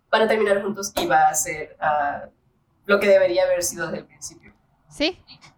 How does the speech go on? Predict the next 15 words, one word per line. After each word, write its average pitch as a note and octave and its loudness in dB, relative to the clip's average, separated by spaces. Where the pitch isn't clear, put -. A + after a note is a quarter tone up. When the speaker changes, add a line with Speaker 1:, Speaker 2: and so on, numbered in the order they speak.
Speaker 1:
Ujú. G#3 -6
Speaker 2:
porque A3+ -2
no, A3+ -2
ahí A3+ -2
ya A3+ 0
no A3+ -6
van G#3+ -6
a G#3+ -6
ser G#3 -6
emparentados, G3+ 0
Speaker 1:
Ujú. G#3+ 2
Speaker 2:
no G3 2
va F#3+ 0
a F#3+ 0
haber F#3+ -2